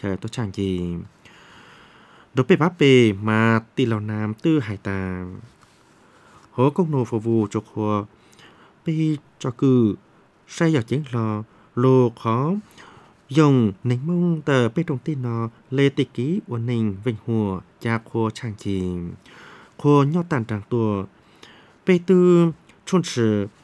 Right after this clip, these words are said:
nông khua, cờ khua, lô khó ký, phổ trắng chẳng càng gì ký,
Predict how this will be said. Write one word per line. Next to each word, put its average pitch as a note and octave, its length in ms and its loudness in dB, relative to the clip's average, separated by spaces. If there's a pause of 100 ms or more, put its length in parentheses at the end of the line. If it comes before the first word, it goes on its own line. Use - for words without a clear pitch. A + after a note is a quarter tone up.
(360)
nông B2+ 180 2
khua, B2 420 -4 (120)
cờ C3 140 2 (140)
khua, A#2 320 -2 (240)
lô B2+ 120 2
khó C3+ 120 -2
ký, F3+ 240 -2 (220)
phổ C#3+ 120 -2
trắng C3 160 -4
chẳng D3+ 120 -6
càng D3+ 180 -4
gì A2+ 120 -4 (100)
ký, A#2 220 -4